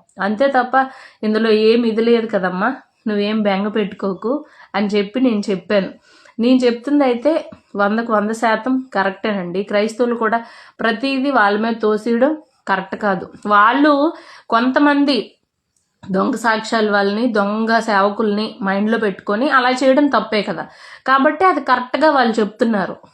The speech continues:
క్రైస్తవులమైన నేను ఒక యాంటీ, వన్, టూ, త్రీ యాంటీ వీడియోస్ చేశాను క్రిస్టియన్స్ మీద, అలాగని కాదు, ఉన్నది ఉన్నట్టుగా చెప్పాలనేది నా ఉద్దేశం.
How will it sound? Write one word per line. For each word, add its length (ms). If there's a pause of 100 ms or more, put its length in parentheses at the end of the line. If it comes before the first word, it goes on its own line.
(160)
క్రైస్తవులమైన 840
నేను 420 (420)
ఒక 200
యాంటీ, 520
వన్, 300
టూ, 160
త్రీ 240 (100)
యాంటీ 340
వీడియోస్ 400
చేశాను 440 (120)
క్రిస్టియన్స్ 640
మీద, 200
అలాగని 520
కాదు, 320 (400)
ఉన్నది 300
ఉన్నట్టుగా 480
చెప్పాలనేది 680
నా 200
ఉద్దేశం. 640